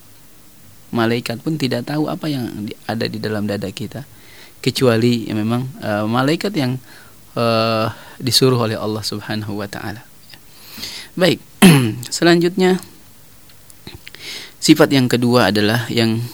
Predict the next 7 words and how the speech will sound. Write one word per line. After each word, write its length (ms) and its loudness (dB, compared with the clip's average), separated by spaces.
dicintai 960 2
oleh 200 0
Allah 260 -4
Subhanahu 680 -6
wa 60 -6
taala, 420 -8
ya. 160 -12